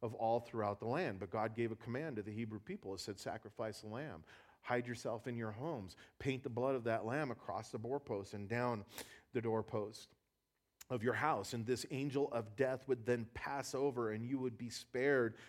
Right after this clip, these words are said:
so that you may be delivered out of Egypt." And we know that, that God redeemed Israel out of their Egyptian bondage in this way through the blood of the Lamb,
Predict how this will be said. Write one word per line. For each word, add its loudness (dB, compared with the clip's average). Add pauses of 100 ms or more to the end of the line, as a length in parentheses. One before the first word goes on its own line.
so -2
that 0
you 0
may 4
be 0
delivered 4
out 2 (720)
of -2
Egypt." -4 (1700)
And 2
we 4
know 8
that, 6
that 4
God 6
redeemed 2
Israel 4
out 6
of 0
their 4
Egyptian 0
bondage 2
in 4
this 4
way 4 (180)
through 6
the 4
blood 10
of 4
the 6
Lamb, 6